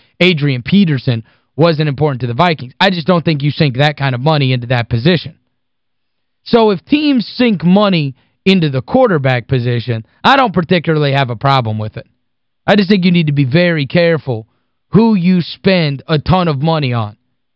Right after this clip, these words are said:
And spending a ton of money on Eli Manning, I don't know, it seems smart to me. Good for Eli Manning getting that money now.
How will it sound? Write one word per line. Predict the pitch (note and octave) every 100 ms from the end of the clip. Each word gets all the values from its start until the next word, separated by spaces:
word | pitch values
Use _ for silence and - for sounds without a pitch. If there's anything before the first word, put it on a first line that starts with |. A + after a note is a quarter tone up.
| _ _ -
And | F#3
spending | - C4+ C4 A#3+
a |
ton | G#3 A#3
of | A3
money | G#3+ A3 G#3
on | G3 F#3 -
Eli | G#3+ G3 F3+
Manning, | G#3 B3+ A3+ F#3 E3+ _ _
I | C#4+
don't | C4+
know, | C3 F#3
it |
seems | A3+ A#3
smart | - A#3+ A3+
to | G#3
me. | G#3+ A#3+ D#3 _ _ _ _ _ _ _ _ _ _ _ _ _ _ _ _ _ _ _ _ -
Good | D#3+ A#3
for | F#3+ F#3+
Eli | G3+ F3
Manning | D#3 F#3 F3+ C3+
getting | E3+ D#3
that | D3+
money | D#3 D3 B2+
now. | D#3 D3 G#2+